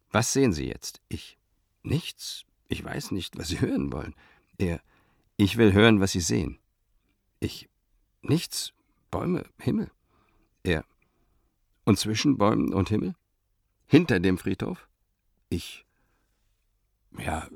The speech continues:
zwei große Gebäude wie zwei riesige Blöcke Emmentaler.‘ Er, ‚Genau. Wissen Sie, was das ist?‘ Ich,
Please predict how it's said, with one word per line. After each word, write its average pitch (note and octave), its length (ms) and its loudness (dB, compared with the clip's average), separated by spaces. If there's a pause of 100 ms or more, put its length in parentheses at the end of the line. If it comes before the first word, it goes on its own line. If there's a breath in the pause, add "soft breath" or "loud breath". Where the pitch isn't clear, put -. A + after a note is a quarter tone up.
(320)
zwei - 300 -8
große G2+ 340 -6
Gebäude F#2 480 -4
wie G2 100 -6
zwei - 240 -6
riesige A#2 420 -4
Blöcke - 340 -8
Emmentaler.‘ - 640 -6 (440 soft breath)
Er, D#2+ 240 -2 (280)
‚Genau. G2 320 4 (720)
Wissen A#2 220 2
Sie, G#2+ 100 2
was G#2+ 140 -2
das G2 160 -4
ist?‘ - 300 -4 (880)
Ich, - 320 -8